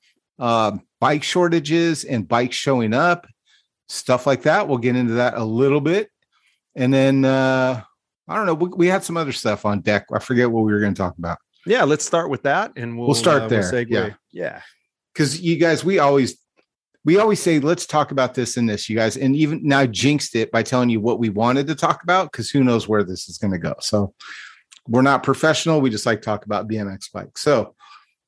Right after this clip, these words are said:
Speaker 1: Craig, I,
Speaker 2: Yeah.
Speaker 1: let's, let's start with, uh, bikes that we have seen. Let's start, okay, 'cause S E has been, been teasing, and, like,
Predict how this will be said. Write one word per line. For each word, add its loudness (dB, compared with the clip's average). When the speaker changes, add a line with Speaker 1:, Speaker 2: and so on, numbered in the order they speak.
Speaker 1:
Craig, 0
I, 2
Speaker 2:
Yeah. -2
Speaker 1:
let's, -2
let's 0
start 0
with, 0
uh, 0
bikes 0
that 0
we 4
have 2
seen. 2
Let's -2
start, 2
okay, 2
'cause 0
S 0
E 0
has 0
been, 0
been 0
teasing, -2
and, 0
like, -2